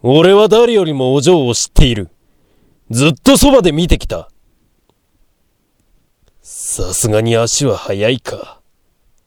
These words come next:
ん？これは。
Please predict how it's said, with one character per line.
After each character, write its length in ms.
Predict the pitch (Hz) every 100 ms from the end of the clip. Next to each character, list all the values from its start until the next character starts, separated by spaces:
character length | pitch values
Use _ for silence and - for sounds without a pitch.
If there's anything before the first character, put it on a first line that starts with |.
| _ _ 113
ん？ 280 | 113 180 220 _ _ _ _ _ _ _ _
こ 340 | - - 98
れ 160 | 113 180
は。 280 | 170 143